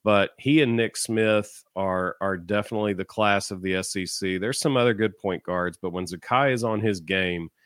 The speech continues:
he and Nick Smith at Arkansas are, are easily the two best.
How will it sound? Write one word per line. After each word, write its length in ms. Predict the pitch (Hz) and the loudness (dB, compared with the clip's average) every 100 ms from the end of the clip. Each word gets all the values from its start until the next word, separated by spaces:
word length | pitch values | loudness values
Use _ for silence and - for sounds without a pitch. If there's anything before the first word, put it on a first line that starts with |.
| _ _ | _ _
he 160 | - 120 | 0 2
and 160 | 113 107 | 4 2
Nick 180 | 107 | 0
Smith 340 | - 110 104 - | -2 0 0 0
at 60 | |
Arkansas 480 | 92 92 92 87 92 | -2 -2 -4 -6 -2
are, 340 | 87 85 85 - | 0 0 -2 -2
are 160 | 92 - | -4 -2
easily 480 | 95 92 90 90 | -4 -4 -4 -4
the 120 | 82 85 | -4 -8
two 200 | - 80 | -8 -6
best. 500 | 82 80 80 - | -6 -8 -10 -14